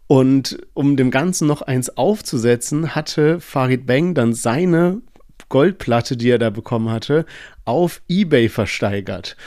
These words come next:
Und es gibt sogar jetzt noch Videos auf YouTube, also, äh, wo man sieht, wie Leute so ihren Screen gefilmt haben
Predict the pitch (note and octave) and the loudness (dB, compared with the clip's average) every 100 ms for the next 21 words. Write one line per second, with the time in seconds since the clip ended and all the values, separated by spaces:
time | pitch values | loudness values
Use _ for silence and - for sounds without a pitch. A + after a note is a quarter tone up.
0 | - - - C3+ B2+ C3+ - G#2+ - - | -20 -20 0 2 4 2 -2 -8 -10 -10
1 | - - - G3 - D#3 C#3+ D3 C#3+ G#3 | -8 -4 -4 -4 -6 -4 0 2 4 2
2 | G#3+ E3 D3+ C#3+ F#3 C#3 C3+ C3 A#2+ - | 0 -2 -2 -4 -4 0 -2 -2 -4 -2
3 | E3 - B2+ C3 - A#2+ C3+ - A#2+ B2+ | -4 -2 -2 0 -2 -2 -4 -6 -12 -8
4 | - B2 A#2+ C#3+ C3 B2+ A#2 D#3 F3 C3 | -4 -2 2 2 2 0 -2 -4 0 0
5 | A#2+ C#3+ D#3+ C#3+ B2+ A#2+ B2 C3 B2+ A#2 | 4 2 2 0 0 0 -2 -4 0 -2
6 | A2+ - - C3+ F#3 F3 - - C#3+ F3+ | -2 -6 -4 0 0 -2 -4 -2 0 0
7 | - E3+ E3 E3+ | -4 -4 -2 -2